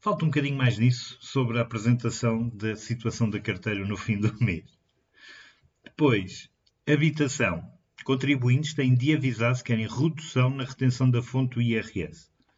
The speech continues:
E esta informação é relevante. Com as novas tabelas de retenção na fonte já em vigor este mês, os contribuintes que pretendam ter uma redução mensal no I R S retido para ajudar a suportar os custos com habitação, deverão informar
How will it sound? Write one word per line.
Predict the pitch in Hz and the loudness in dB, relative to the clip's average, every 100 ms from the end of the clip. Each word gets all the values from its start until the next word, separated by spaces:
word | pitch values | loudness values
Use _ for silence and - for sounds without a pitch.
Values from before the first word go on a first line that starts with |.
| _ 101 | _ -4
E | |
esta | 98 - | -4 -4
informação | 113 117 113 110 123 120 | -2 0 0 2 4 4
é | |
relevante. | 120 117 98 82 - - _ _ _ _ - _ - | 4 0 0 -4 -6 -16 _ _ _ _ -20 _ -2
Com | 131 135 | 2 4
as | 123 | 4
novas | 156 180 160 | 4 2 0
tabelas | - 147 127 101 101 | 0 0 2 0 -2
de | - | -6
retenção | - 123 117 117 | -4 -2 0 0
na | 110 | -2
fonte | 110 98 90 | -2 -6 -4
já | 110 | -2
em | 107 | -2
vigor | 101 98 92 | -2 -2 -2
este | 107 - 95 | -4 -4 -4
mês, | 82 113 - _ - | -4 -6 -14 _ -8
os | 104 | -8
contribuintes | - - 175 196 180 165 127 123 104 | -10 -2 0 2 0 0 2 2 2
que | - | -6
pretendam | - - 131 135 127 | -20 0 2 2 0
ter | 123 107 | 0 0
uma | 101 | -4
redução | 92 131 165 - 147 143 | -4 -4 -4 -4 -4 -2
mensal | 139 131 - 107 90 - _ _ _ _ _ - | -2 -2 0 -2 -2 -10 _ _ _ _ _ 4
no | 123 175 | 6 6
I | 165 151 | 6 4
R | 131 127 123 | 2 2 2
S | 113 | 2
retido | - - 110 - | -4 -4 -4 -2
para | 107 110 | -2 -2
ajudar | 101 123 127 | 2 4 4
a | |
suportar | 123 - - 110 | 2 -6 -4 -4
os | 101 | -2
custos | - 131 - | -2 -2 0
com | 120 | 0
habitação, | 113 113 117 - 87 87 131 - _ _ _ - | 0 -2 -4 -6 -8 -8 -10 -14 _ _ _ -8
deverão | 110 120 107 113 147 190 | 2 2 4 4 4 4
informar | 175 - 156 147 123 95 - | 2 0 -2 0 0 -2 -8